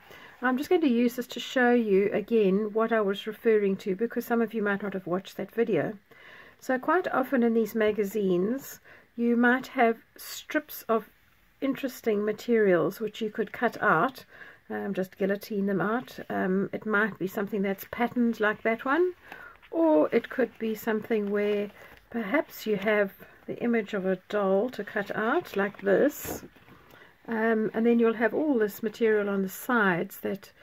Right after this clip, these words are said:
you don't want to waste, so you could cut those into strips, or you could make journaling tags, and that side is equally pretty, and the same would go with this here. And then you would also have other pa-,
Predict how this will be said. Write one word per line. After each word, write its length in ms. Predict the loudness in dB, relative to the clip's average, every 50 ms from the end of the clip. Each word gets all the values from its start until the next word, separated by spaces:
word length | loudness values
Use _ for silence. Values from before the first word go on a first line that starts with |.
| -20 -20 -20 -20 -16 -8
you 180 | -6 -4 -2 0
don't 240 | 0 0 -2 -2 -4
want 120 | -6 -6 -4
to 80 | -4
waste, 360 | -2 0 2 2 0 -2 -4
so 100 | -4 -2
you 120 | -2 -2 -2
could 180 | -2 -6 -6
cut 200 | -4 -6 -6 -6 -4
those 300 | -4 -2 -2 -2 -4 -4
into 220 | -6 -6 -6 -8
strips, 440 | -12 -10 -6 -6 -6 -6 -8 -8 -6
or 80 | -4 -4
you 140 | -4 -4
could 140 | -4 -4 -4
make 220 | -2 -2 -2 -2 0
journaling 480 | 0 2 2 2 2 2 0 -2 -2
tags, 520 | -4 -6 -6 -4 -2 -2 -4 -6 -8 -14 -20 -20 -20 -20 -20 -20 -18 -12 -8
and 140 | -4 -2
that 180 | -2 -2 -2 -4
side 240 | -6 -6 -4 -4 -4
is 160 | -6 -6 -6
equally 400 | -6 -6 -6 -6 -6 -4 -4 -4
pretty, 380 | -4 -4 -8 -6 -6 -6 -4 -4
and 100 | -2 -4
the 60 | -4
same 360 | -2 0 2 2 4 4 2
would 200 | 0 -2 -4 -4
go 340 | -2 2 2 4 4 2 0 -2 -8 -20 -20 -20 -20 _ _
with 160 | -8 -6 -4
this 280 | -2 -2 -2 -2 -6 -16
here. 520 | -16 -6 0 2 2 4 4 2 0 -2 -6 -10 _ _ _ _ -20 -20 -20 -20 -20 -20 -20 -20 _ -10
And 120 | -6 -4 -2
then 160 | -2 0 0
you 80 | 0 0
would 100 | 0 0
also 320 | -2 -2 -4 -4 -4 -4
have 240 | -2 -2 -2 -4 -2
other 240 | -2 0 0 2 2
pa-, 400 | 0 0 -2 -2 -2 -2 -2 -4